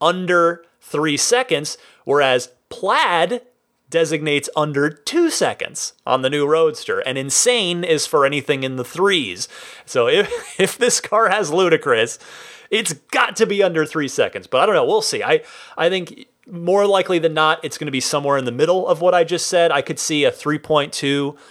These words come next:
three point three second situation, but it's gonna be a quick car.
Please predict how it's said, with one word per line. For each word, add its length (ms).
three 260
point 360
three 240
second 360
situation, 560
but 100
it's 120
gonna 200
be 160
a 40
quick 260
car. 360